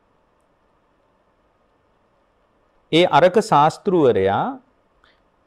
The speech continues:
තමන්ගේ ගෝලයන් කැඳවලා ඒ ගෝලයන්ට, අ, මතු කරන කාරණය අද වගේ යුගයක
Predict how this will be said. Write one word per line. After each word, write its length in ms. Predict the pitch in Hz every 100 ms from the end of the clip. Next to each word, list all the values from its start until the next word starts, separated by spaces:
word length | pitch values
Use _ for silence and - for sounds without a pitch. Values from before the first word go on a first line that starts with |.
| -
තමන්ගේ 920 | 139 160 196 208 220 226 233 240 - - _ _ 131
ගෝලයන් 760 | 110 127 151 190 190 185 185 185 185
කැඳවලා 680 | - - 135 139 107 95 135 202
ඒ 160 | 147 151
ගෝලයන්ට, 680 | 143 156 185 175 175 170 180 175 170 - _ _ _ _ 113
අ, 120 | 110 113 113 113 _
මතු 340 | 123 139 175
කරන 320 | 214 220 202 156
කාරණය 560 | 135 117 107 101 95 90 120 202 202 _ _ _ _ _ _ _ _ _ _ _ _
අද 160 | 123 143
වගේ 380 | 208 226 196 175
යුගයක 500 | 135 120 117 110 110